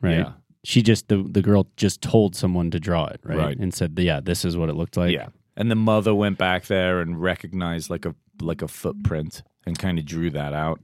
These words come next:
Speaker 2: And you're like,
Speaker 1: Mm.
Speaker 2: "All right, well, that's something too." You know, I don't wanna sound like this was a disappointing documentary by any means.
Speaker 1: No, it wasn't. It was w-, well worth
Speaker 2: I'm just
Speaker 1: watching.
Speaker 2: talking about the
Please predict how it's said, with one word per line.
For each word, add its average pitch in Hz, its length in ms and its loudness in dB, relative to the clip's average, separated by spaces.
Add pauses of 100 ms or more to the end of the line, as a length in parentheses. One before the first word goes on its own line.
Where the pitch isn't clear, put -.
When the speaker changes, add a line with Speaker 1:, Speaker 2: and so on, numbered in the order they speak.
(100)
Speaker 2:
And 78 120 -2
you're 90 120 2
like, 82 140 0
Speaker 1:
Mm. 78 180 -4
Speaker 2:
"All 104 200 -2
right, 85 360 -4
well, 87 340 -4
that's 82 240 -8
something 71 460 -8
too." 76 400 -8 (840)
You 127 140 -4
know, 117 100 0
I 123 60 4
don't 175 100 4
wanna 156 160 2
sound 123 380 0
like 104 240 0
this 98 320 -2
was 87 140 -4
a 82 40 -8
disappointing 92 960 -6 (380)
documentary 90 720 -4
by 85 380 -4
any 90 280 -2
means. 110 80 6
Speaker 1:
No, 110 180 10
it 85 60 4
wasn't. 87 400 4
It 95 40 4
was 95 180 2
w-, 95 500 2
well 110 280 6
worth 98 100 6
Speaker 2:
I'm 160 200 4
just 175 220 4
Speaker 1:
watching. 85 40 2
Speaker 2:
talking 113 400 2
about 90 360 -2
the 87 140 -2